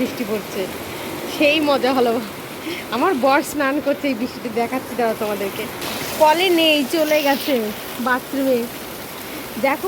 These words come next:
বন্ধুরা, আমার মানে বাড়িতে না বৃষ্টি হলে পরে এই জায়গাটা, মানে বৃষ্টি কিছুক্ষণের মধ্যেই এইখানটায় জল জমে যায়, একদম পুরো প্রচুর পরিমাণে জল জমে যায় এই জায়গাটা। দেখতে দেখতে দেখো প্রচুর জল জমে যাচ্ছে, দেখতে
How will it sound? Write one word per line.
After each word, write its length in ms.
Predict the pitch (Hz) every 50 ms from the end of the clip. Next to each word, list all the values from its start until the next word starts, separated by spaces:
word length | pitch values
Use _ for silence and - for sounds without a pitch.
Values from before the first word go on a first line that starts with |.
| 339 330
বন্ধুরা, 280 | 330 320 302 349 349 311 285
আমার 200 | 277 285 320 359 370 349
মানে 140 | 349 339 370 349 262 277
বাড়িতে 300 | 254 254 269 302 240 - 349
না 120 | 359 403 381 277 220 262
বৃষ্টি 340 | 302 320 - - - 349 349
হলে 240 | 311 320 294 302 311 320 330
পরে 180 | 330 349 359 349 339 330 311
এই 80 | 320 311 262 320
জায়গাটা, 360 | 320 320 285 330 302 - 349 330
মানে 180 | 330 339 349 359
বৃষ্টি 340 | 294 269 339 330 - - 370
কিছুক্ষণের 500 | - 359 302 - 370 - 403 403 403 392
মধ্যেই 400 | 349 381 370 302 294 403 440 494 539 - - - - - - - 247
এইখানটায় 520 | 277 262 - 285 269 339 330 - 359 370 277 233
জল 160 | 302 277 277 277 240 226
জমে 200 | 269 240 233 202 202
যায়, 160 | 180 160 156 151 170 196 240 269 294
একদম 300 | 269 262 247 320 359 330 311 -
পুরো 140 | 330 359 349 -
প্রচুর 320 | 302 320 330 - 349 359 359 349 -
পরিমাণে 300 | 359 349 349 330 330 320
জল 200 | 254 254 269 269 269 220
জমে 160 | 262 247 233
যায় 120 | 240 226
এই 100 | 214 214 190 208
জায়গাটা। 340 | 196 190 185 170 - 170 160 - - - - - - - - - - - - - 214 202
দেখতে 260 | 277 277 277 - 302
দেখতে 280 | 240 220 226 - - 220
দেখো 300 | 208 233 254 247 285 311 381 - - - - - - - - - -
প্রচুর 280 | 254 269 - - 277 226 202 220
জল 140 | 233 226 220 214
জমে 180 | 214 208 202 190
যাচ্ছে, 220 | 190 185 190 196 196 185
দেখতে 240 | 220 214 - - 208